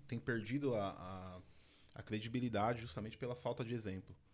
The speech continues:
né? Grandes homens que a gente já até usou como, né,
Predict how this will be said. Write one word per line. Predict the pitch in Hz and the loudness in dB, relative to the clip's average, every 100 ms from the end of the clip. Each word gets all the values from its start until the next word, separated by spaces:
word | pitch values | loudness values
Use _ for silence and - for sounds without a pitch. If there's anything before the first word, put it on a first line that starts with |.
| - - | -20 -16
né? | 92 95 | -10 -8
Grandes | 95 110 143 147 107 | -2 0 0 0 -2
homens | 117 123 - | 0 -2 -4
que | 98 | -6
a | |
gente | 98 101 - | -4 -6 -4
já | 110 107 | 0 0
até | 104 104 131 127 | 0 2 4 4
usou | 92 117 98 107 143 | 2 -2 0 2 2
como, | 139 123 107 | 0 0 0
né, | 98 | -4